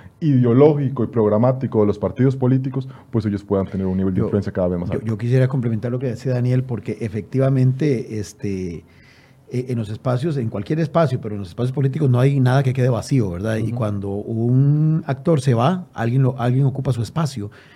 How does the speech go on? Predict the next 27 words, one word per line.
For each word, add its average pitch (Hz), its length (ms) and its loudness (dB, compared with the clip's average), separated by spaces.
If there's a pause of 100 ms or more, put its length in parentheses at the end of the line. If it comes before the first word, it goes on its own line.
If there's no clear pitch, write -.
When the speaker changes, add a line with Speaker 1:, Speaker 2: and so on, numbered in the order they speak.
(160)
Speaker 2:
Los 135 140 -4
partidos 156 560 0
dejaron 123 380 0
de 147 100 2
ser 139 180 2
esas 151 220 -2
estructuras 135 600 -4
ideológicas 127 560 0
y 139 40 -6
programáticas 143 800 -4 (680)
que 143 100 6
inclusive 139 580 4 (680)
hace 135 220 -4
veinte, 135 300 2
veinticinco 110 480 -2
años 143 200 4
se 139 80 2
les 113 120 -2
decía, 113 480 0
tienen 147 360 0
la 131 180 0
misión 135 340 -2
de 151 80 0
tomar 127 320 -2
el 160 100 -2
poder 120 300 -4
social. 117 480 -4